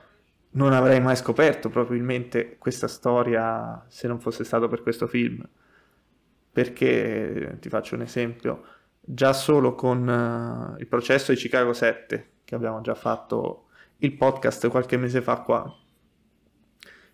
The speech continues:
è ambientato negli stessi momenti e, mm, nello stesso periodo, nella stessa città.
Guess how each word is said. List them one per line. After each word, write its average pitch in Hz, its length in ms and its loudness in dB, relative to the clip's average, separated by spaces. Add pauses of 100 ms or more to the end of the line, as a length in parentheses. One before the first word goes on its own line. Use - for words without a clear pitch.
(140)
è 147 100 6
ambientato 151 640 6
negli 123 240 2
stessi 127 540 0
momenti 139 840 0 (240)
e, 127 320 2
mm, 120 360 -6
nello 120 180 -2
stesso 123 300 -4
periodo, 131 540 2
nella 120 200 -2
stessa - 280 -2
città. - 520 -6